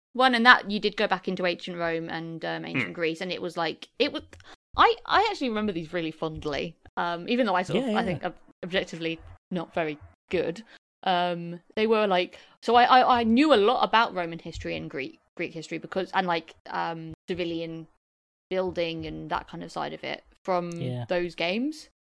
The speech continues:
Speaker 1: Um,
Speaker 3: Yeah, we're all slightly too old for horrible histories, aren't we?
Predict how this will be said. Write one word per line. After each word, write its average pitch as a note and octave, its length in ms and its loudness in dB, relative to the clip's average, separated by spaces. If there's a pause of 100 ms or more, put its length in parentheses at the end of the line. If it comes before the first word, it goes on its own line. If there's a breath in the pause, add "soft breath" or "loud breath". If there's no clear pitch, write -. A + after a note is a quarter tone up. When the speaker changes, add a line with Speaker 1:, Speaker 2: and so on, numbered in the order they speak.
(280)
Speaker 1:
Um, F3 180 -2
Speaker 3:
Yeah, E3 240 4 (500)
we're G#3+ 260 -2
all A#3+ 320 -4 (280)
slightly C#3+ 680 -2
too B2 220 -2
old A#2+ 240 2
for A2+ 80 -4
horrible A2 420 -6
histories, A2 520 -8
aren't G#2+ 200 -10
we? A2+ 200 -12